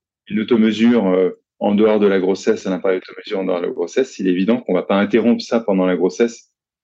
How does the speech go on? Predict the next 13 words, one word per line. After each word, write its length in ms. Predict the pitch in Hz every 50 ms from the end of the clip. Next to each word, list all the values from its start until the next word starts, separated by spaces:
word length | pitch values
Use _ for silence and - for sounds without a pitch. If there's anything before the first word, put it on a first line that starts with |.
| _ _ _ _ _ _ _ _ _ -
parce 200 | 95 - - -
qu'on 220 | - 110 104 95
a 40 | 90
montré, 360 | 90 90 95 - - - -
on 100 | - 98
n'a 100 | 90 87
pas 140 | 87 - 117
montré 340 | 107 104 101 101 - - 120
qu'il 140 | - 110 92
y 20 |
avait 140 | 92 90 85
un 40 | 87
bénéfice. 600 | 87 92 98 - - - - - - - _